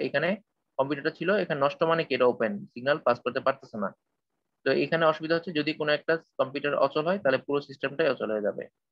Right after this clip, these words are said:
ঠিক আছে? এইটা হচ্ছে তোমার ring টপোলজির অসুবিধা।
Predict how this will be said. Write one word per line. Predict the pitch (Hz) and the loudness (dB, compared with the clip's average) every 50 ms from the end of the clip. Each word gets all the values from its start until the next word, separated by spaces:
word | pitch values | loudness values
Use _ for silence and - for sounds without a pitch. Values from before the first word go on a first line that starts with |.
| _ _ _ | _ _ _
ঠিক | - 131 131 135 | -6 -2 -2 -2
আছে? | - - 110 - _ _ _ _ _ _ _ _ - | -2 -4 -8 -8 _ _ _ _ _ _ _ _ -6
এইটা | - 127 123 151 151 | -4 -2 0 0 -2
হচ্ছে | 151 151 - 196 | -2 -2 -4 -6
তোমার | 190 170 160 170 165 | -4 -2 0 0 0
ring | 143 135 131 127 | 0 -2 -4 -4
টপোলজির | 135 131 135 135 135 135 147 - - 131 | -4 -4 -2 -4 -4 -4 -2 0 0 0
অসুবিধা। | - - 107 104 - 110 | 0 0 -8 -8 -8 -8